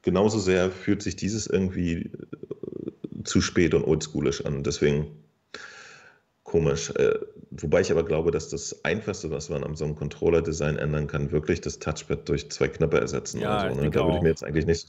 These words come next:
Speaker 1: Sorgen machen. Ich, ich weiß nicht, äh, wann diese Patente eingereicht wurden.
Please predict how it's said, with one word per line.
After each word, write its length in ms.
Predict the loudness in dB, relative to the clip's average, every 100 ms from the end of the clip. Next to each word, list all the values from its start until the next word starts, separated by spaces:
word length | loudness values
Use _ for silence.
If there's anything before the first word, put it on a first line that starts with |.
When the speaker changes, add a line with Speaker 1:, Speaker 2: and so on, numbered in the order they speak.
| -4
Speaker 1:
Sorgen 220 | -2 0 -4
machen. 260 | -6 -10 -12 -20 -20 -20 -18 -18 -20 _
Ich, 340 | -6 -6 -6
ich 160 | -6 0
weiß 320 | 2 2 2
nicht, 240 | -2 0
äh, 200 | 0 0 -2
wann 380 | -4 -2 -2 -4
diese 640 | -4 -6 2 4 4 2 -4 -12 -20 _ _ _ _ -6
Patente 420 | -2 0 0 0
eingereicht 580 | 0 0 0 0 -2 -6
wurden. 280 | -4 -4